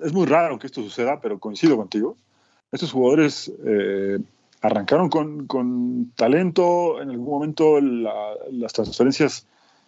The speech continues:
y lo que se paga por ellos de pronto, no sé si los hace perder el piso,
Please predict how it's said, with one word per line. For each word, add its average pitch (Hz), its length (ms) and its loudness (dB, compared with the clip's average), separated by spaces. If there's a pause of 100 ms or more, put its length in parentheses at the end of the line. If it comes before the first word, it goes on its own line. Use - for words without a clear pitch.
(360)
y 226 120 0
lo 113 120 4
que - 100 -4
se 123 100 0
paga 156 300 2
por 120 160 -2
ellos 147 160 -2
de 120 80 -4
pronto, 143 260 -4
no 139 80 -4
sé 151 100 -8
si 156 120 -2
los 110 180 0
hace 151 180 0
perder 127 260 2
el 120 120 0
piso, 151 520 4